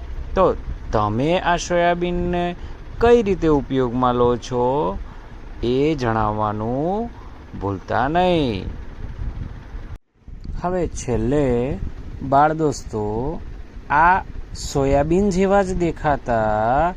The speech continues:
બીજ તમને ખબર છે શેના છે? તુવેરના. તુવેરની દાળ ખાવ છો ને તમે? એ તુવેરને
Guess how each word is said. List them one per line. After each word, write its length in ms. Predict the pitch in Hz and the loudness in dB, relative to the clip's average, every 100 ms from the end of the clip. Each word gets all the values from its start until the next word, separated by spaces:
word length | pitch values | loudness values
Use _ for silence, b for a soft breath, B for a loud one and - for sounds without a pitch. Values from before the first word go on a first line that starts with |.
| B B B - | B B B 0
બીજ 420 | 147 156 165 151 | 4 6 4 2
તમને 300 | 165 160 156 | 0 2 0
ખબર 320 | - 113 123 147 | -2 -2 -2 0
છે 160 | 202 | -2
શેના 380 | 180 190 185 185 | 0 0 2 0
છે? 180 | 180 190 214 - - - - - - - - - - - | 0 -4 -6 -10 -12 -12 -16 -18 -20 -20 -18 -16 -14 -6
તુવેરના. 680 | 131 120 123 113 95 90 85 - - - - - - | -2 2 2 2 0 -4 -6 -8 -8 -10 -10 -10 -8
તુવેરની 480 | - 110 117 117 117 | -6 0 0 0 0
દાળ 280 | 110 107 110 | 2 2 2
ખાવ 280 | - 107 101 | -2 -4 -4
છો 160 | - | -4
ને 80 | 226 | -2
તમે? 240 | 226 170 104 - - - - - - - - | 0 -2 -4 -10 -16 -18 -16 -14 -16 -8 0
એ 140 | 156 190 | 2 2
તુવેરને 720 | - 147 131 120 110 110 | 2 0 2 2 2 -2